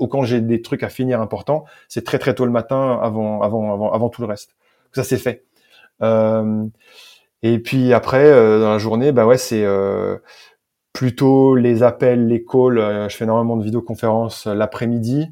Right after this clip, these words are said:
Euh, après le repas, les choses où, où t'as besoin d'être moins, d'être moins concentré, mais tu peux parler et discuter. Et puis, euh,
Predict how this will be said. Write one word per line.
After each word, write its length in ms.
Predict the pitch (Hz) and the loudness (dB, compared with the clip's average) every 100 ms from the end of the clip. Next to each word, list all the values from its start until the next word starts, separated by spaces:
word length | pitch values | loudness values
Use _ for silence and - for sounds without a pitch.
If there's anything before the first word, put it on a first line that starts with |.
| - _ _ _ _ _ _ 110 | -12 _ _ _ _ _ _ -4
Euh, 960 | 107 110 104 104 104 104 104 104 104 98 - - - - | -2 0 -2 -2 -2 -4 -6 -6 -8 -12 -18 -20 -14 -10
après 220 | 110 123 | -6 -2
le 60 | 110 | 0
repas, 400 | 117 - 127 123 | 0 4 6 6
les 60 | |
choses 180 | 110 120 | 4 -4
où, 280 | 123 120 127 | -4 -4 -6
où 100 | - | -6
t'as 100 | 123 | -2
besoin 320 | 117 123 117 123 | 0 0 0 0
d'être 160 | 113 | 0
moins, 240 | 123 123 120 | 0 2 2
d'être 140 | 113 | 0
moins 140 | 120 | 0
concentré, 400 | 117 113 123 - | -2 -2 -4 -4
mais 100 | 127 | -4
tu 80 | 113 | -4
peux 80 | 120 | -6
parler 260 | 113 113 120 | -2 -2 -2
et 40 | |
discuter. 560 | 113 107 - 110 151 170 _ _ _ _ _ _ - | -4 -8 -10 -8 -8 -8 _ _ _ _ _ _ -12
Et 100 | 107 | -10
puis, 280 | 101 - 107 | -10 -6 -4
euh, 560 | 104 101 101 98 95 | -2 -2 -2 -2 -4